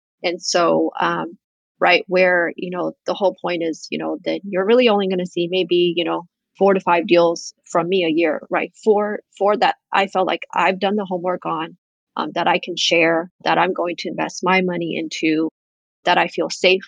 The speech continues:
sharing with my community, right? Uh, versus going on a crowdfunding site and seeing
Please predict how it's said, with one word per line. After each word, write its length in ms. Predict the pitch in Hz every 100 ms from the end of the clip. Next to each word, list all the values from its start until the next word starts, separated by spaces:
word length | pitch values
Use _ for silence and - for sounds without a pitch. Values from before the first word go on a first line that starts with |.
| _
sharing 360 | - 180 170 156
with 140 | 160 -
my 200 | 175 -
community, 540 | - - - - - -
right? 220 | 156 160 - -
Uh, 200 | - - 180
versus 600 | 185 180 - 165 - - _ _ -
going 260 | 180 175
on 100 | 165
a 60 | 160
crowdfunding 580 | - 170 170 160 160 160
site 380 | - 156 156
and 100 | -
seeing 300 | - 165 156